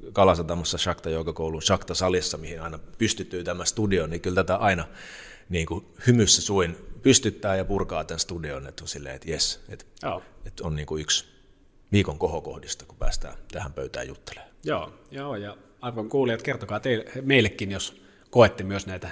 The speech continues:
Speaker 2: motivoivana, ja erityisesti, jos ette koe.
Speaker 1: Joo.
Speaker 2: Se on, niinku, se on meille tärkeää tietoa ja, niinku, palautetta edelleen. Pyydämme sitä säännöllisesti, mutta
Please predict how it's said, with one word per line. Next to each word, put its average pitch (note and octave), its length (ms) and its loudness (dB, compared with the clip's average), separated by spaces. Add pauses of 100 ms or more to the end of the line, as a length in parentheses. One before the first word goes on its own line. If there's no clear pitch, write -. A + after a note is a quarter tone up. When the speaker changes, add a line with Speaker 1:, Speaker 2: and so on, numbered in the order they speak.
(100)
Speaker 2:
motivoivana, F#2+ 800 -6 (140)
ja G#2+ 120 0 (120)
erityisesti, E3+ 720 6
jos A#2+ 220 0
ette C#3+ 380 2
koe. F#3+ 360 -4
Speaker 1:
Joo. A#2 160 6
Speaker 2:
Se A#2+ 140 -2
on, A2+ 120 -4
niinku, G#2+ 200 -6 (120)
se C#3 140 0
on B2+ 80 -2
meille G#2+ 180 -6
tärkeää A2+ 460 -10
tietoa G#2+ 460 -4 (640)
ja, F2 380 -2
niinku, F#2 400 -12 (200)
palautetta - 580 -4 (260)
edelleen. G#2 540 2 (120)
Pyydämme G#2+ 340 -6
sitä C3+ 260 -4
säännöllisesti, A2+ 640 -2
mutta G2+ 340 -6